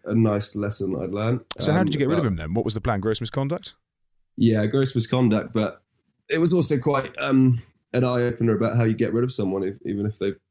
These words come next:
Speaker 1: come in and admitted that, that whole scenario. And
Speaker 2: Mm-hmm.
Speaker 1: I've then still got to pay my lawyers to
Speaker 2: Mm-hmm.
Speaker 1: do disciplinaries and <laughs>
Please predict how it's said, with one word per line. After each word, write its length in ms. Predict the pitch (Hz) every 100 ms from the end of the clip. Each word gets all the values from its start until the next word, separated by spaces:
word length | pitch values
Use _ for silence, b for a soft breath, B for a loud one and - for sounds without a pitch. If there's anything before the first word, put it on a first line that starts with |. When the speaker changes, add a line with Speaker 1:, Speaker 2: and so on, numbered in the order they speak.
| _ _ _ _
Speaker 1:
come 180 | 113 104
in 80 | 104
and 100 | 104
admitted 480 | 82 107 107 - 92
that, 280 | 104 101 - _ _ _ -
that 180 | 104 104
whole 280 | 107 104 98
scenario. 760 | 101 - 101 104 104 98 98 101
And 160 | 98 104
Speaker 2:
Mm-hmm. 180 | 92 82 - _
Speaker 1:
I've 160 | 104 92
then 200 | 104 101
still 320 | - - 101
got 240 | 98 98 -
to 260 | 104 98 - _ _ _
pay 120 | 110 95
my 160 | 98
lawyers 440 | 98 98 98 87 -
to 100 | 95
Speaker 2:
Mm-hmm. 140 | 92
Speaker 1:
do 240 | 92 95 87
disciplinaries 800 | 98 113 98 95 92 95 92
and 100 | 92
<laughs> 60 | 95